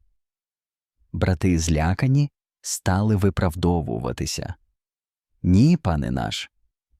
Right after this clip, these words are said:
ми чесні люди, прийшли купити їжу. Ми всі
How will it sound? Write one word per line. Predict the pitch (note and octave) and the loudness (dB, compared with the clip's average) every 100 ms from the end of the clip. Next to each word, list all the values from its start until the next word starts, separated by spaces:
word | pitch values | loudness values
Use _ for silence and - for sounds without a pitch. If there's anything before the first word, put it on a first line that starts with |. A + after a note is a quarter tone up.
| - | 0
ми | G2+ | 0
чесні | - B2 C3+ - G#2+ | 2 0 0 2 4
люди, | G2+ A2+ B2 - F2 - _ _ _ | 4 2 0 -2 -8 -12 _ _ _
прийшли | G2 G2+ - B2 D3+ | 0 0 2 2 2
купити | - F#2 F#2+ F#2 F2+ | 0 0 0 2 0
їжу. | D#2+ G2+ E2 - - _ _ _ _ _ _ _ - | 2 2 2 -4 -12 _ _ _ _ _ _ _ 0
Ми | F#3 G3+ | 2 2
всі | - - E3 D3+ | 0 2 2 2